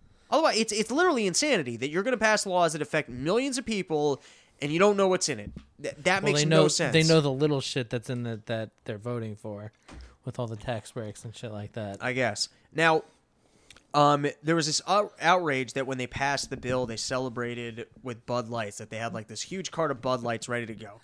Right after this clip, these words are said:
Speaker 1: Now, there was debate whether or not that was fa-, fake news. Now, first and foremost, to me, the fact that there was outrage over that, the fact that it's Bud Light seems really fratty. That just seems weird to me that, like, but if you actually,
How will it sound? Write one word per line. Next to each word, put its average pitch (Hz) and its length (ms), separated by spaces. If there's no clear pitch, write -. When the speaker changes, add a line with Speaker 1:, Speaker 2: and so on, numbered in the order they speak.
Speaker 1:
Now, 127 280
there 139 120
was 139 100
debate 180 400
whether 151 240
or - 20
not 131 280
that 127 100
was 117 160
fa-, 117 380
fake 123 300
news. 107 300
Now, 196 80
first 277 280
and 220 100
foremost, 151 560
to - 80
me, 269 120
the 247 80
fact 220 220
that 208 100
there 196 60
was 165 160
outrage 180 440
over 202 200
that, 208 280
the 165 60
fact 262 220
that 269 80
it's 160 80
Bud 175 280
Light 143 240
seems 135 260
really 139 160
fratty. 110 500
That 127 140
just - 160
seems 147 200
weird 131 260
to 135 80
me 151 140
that, 131 180
like, 123 340
but 160 220
if 160 140
you 240 120
actually, 247 440